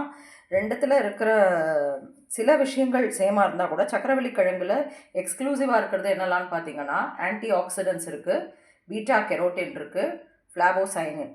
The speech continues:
இருக்கு. இத, அஹ், பார்த்தீங்கன்னா, ஆன்டி ஆக்சிடென்ட்ஸ் நிறையா இருக்கிறதுனால, இது வந்து நம்மளுக்கு, அஹ், புற்றுநோய், கேன்சர் செல்ஸ், அஹ், வராம தடுக்கும். அதுக்கப்புறம் ஹார்ட்டுக்கெல்லாம் ரொம்ப நல்லது. இதை தவிர சக்கரவள்ளி கிழங்குல விட்டமின்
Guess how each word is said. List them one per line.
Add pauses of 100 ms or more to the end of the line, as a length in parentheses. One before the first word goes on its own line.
(140)
இருக்கு. (680)
இத, (140)
அஹ்,
பார்த்தீங்கன்னா,
ஆன்டி
ஆக்சிடென்ட்ஸ்
நிறையா (180)
இருக்கிறதுனால, (640)
இது
வந்து
நம்மளுக்கு, (560)
அஹ்,
புற்றுநோய்,
கேன்சர்
செல்ஸ்,
அஹ்,
வராம
தடுக்கும். (440)
அதுக்கப்புறம்
ஹார்ட்டுக்கெல்லாம்
ரொம்ப
நல்லது. (480)
இதை
தவிர (640)
சக்கரவள்ளி
கிழங்குல
விட்டமின்